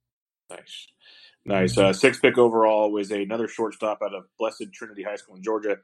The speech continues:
to the Padres, who have a slew of talented young infielders, but they add on more in C J Abrams. Uh, what's your, uh, thoughts on Abrams?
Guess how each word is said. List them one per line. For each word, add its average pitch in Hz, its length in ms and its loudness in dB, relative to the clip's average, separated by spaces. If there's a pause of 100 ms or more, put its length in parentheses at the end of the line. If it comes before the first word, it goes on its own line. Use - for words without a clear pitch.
(320)
to 147 100 -4
the 135 80 -4
Padres, 110 680 -2
who 104 160 -6
have 104 160 -4
a 98 120 -10
slew 120 720 -6 (460)
of 101 260 -6 (440)
talented 135 420 -6
young 104 180 -10
infielders, 92 500 -10 (500)
but 107 120 -6
they 110 100 -4
add 123 120 2
on 113 180 -4
more 110 200 -6
in 98 80 -12
C 113 240 -12
J 101 300 -8
Abrams. 95 760 -8
Uh, 92 200 -6
what's 98 280 -8
your, 104 260 -4
uh, 95 120 -6
thoughts 101 300 -8
on 95 120 -12
Abrams? 92 400 -12